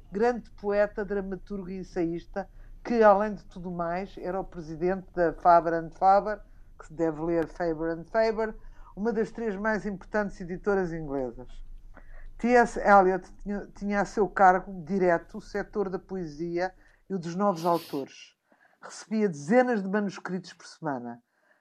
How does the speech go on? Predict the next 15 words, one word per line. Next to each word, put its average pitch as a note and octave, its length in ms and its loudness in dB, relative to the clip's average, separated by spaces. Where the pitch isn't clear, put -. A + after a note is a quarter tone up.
Precisava A3 500 4
de G3 80 0
alguém G#3+ 360 6
para G#3+ 160 -8
fazer G#3 280 -6
uma G3+ 160 -6
primeira G3+ 480 -2
leitu-, F#3 420 -6
leitura F3+ 540 -8
e - 60 -12
passar-lhes G#3 560 0
apenas G#3+ 460 -2
aqueles G3+ 360 -4
que - 140 -14
mereciam G3 480 -4